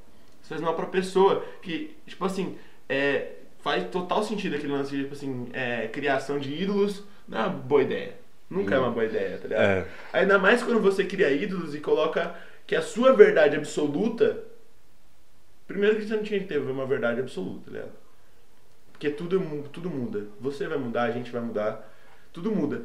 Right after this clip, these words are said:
Speaker 1: Ainda mais quando você coloca a sua verdade absoluta como, ou, ou como outra pessoa, sabe?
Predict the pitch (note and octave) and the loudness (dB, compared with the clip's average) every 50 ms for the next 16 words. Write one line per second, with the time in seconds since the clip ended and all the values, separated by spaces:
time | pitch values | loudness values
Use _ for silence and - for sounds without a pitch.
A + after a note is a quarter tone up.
0 | - - - - D3 E3 F3 F#3+ F#3 G3+ G3 G3 G3 F#3+ G3 G3+ F3 F3+ F3 F#3 | -10 -10 -6 -4 0 0 2 2 4 4 6 6 6 4 4 4 4 4 2 0
1 | F3+ - - A3 A#3+ A#3 A3+ - F3+ E3+ D#3+ E3+ - - - D#3 F3 G#3 G3+ F#3 | -2 0 2 4 6 8 8 8 8 6 2 0 -4 -6 -4 -4 -2 -2 0 0
2 | F#3 G3 F#3+ F#3 F3+ - - - - F3 F3 - - F3+ E3+ E3 - - F#3 F3 | 2 2 2 2 0 -2 -2 0 2 2 2 2 2 2 2 2 2 0 -2 0
3 | F3 F3+ F3 F3 E3+ - F3+ G3 G3 G3+ G3 G3 G#3 A3 G#3+ - - G3 F#3+ E3+ | 0 0 0 2 4 6 6 6 6 4 6 8 8 8 8 8 6 6 6 6
4 | C#3 C#3 - D#3 D3 C#3+ B2 B2 | 4 2 2 2 2 2 2 -2